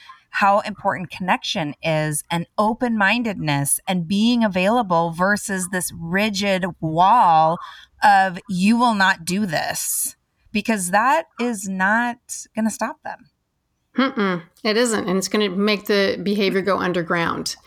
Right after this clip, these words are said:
Speaker 1: Yeah.
Speaker 2: And yeah, so, you know, this is hard. Like, our parents were terrible at it. You know, they
Speaker 1: Yeah.
Speaker 2: didn't give us the information that, uh, that, you know, that we needed. You know, I know I made a bunch of crazy ass choices that I,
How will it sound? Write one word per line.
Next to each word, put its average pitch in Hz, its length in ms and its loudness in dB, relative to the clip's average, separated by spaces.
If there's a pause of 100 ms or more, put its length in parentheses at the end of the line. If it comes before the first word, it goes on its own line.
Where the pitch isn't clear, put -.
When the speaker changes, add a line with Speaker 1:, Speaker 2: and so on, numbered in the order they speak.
Speaker 1:
Yeah. 147 400 -2
Speaker 2:
And 214 300 0 (160)
yeah, 202 320 -2
so, 226 520 2 (260)
you 233 100 2
know, 220 340 2
this 294 240 2
is 320 120 2
hard. 240 720 2
Like, 220 260 -2
our 233 100 -2
parents 240 480 -2
were 240 120 -2
terrible 240 760 0
at 233 240 2
it. 240 280 -2 (180)
You 185 140 0
know, 220 80 2
they 226 80 4
Speaker 1:
Yeah. 240 120 0
Speaker 2:
didn't 240 140 0
give 233 140 -2
us 233 120 -2
the - 120 -4
information 233 760 0
that, 202 160 -2
uh, - 220 -4
that, 196 260 0
you 196 100 2
know, 180 140 0
that 175 160 0
we 180 100 0
needed. 240 640 2
You 214 120 0
know, 180 220 2
I 196 180 2
know 214 160 2
I 208 100 2
made 214 180 0
a 196 40 0
bunch 202 280 0
of 170 120 -4
crazy 220 560 0
ass 208 280 0
choices 202 460 0
that 185 160 0
I, 175 220 0